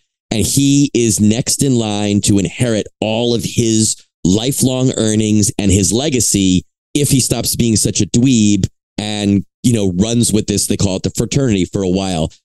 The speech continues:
So the fraternity takes him in. These supervillains are training him how to be badass.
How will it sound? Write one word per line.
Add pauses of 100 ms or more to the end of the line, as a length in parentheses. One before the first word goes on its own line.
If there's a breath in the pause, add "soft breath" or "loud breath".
So
the
fraternity
takes
him
in.
These
supervillains
are
training
him
how
to
be (160)
badass.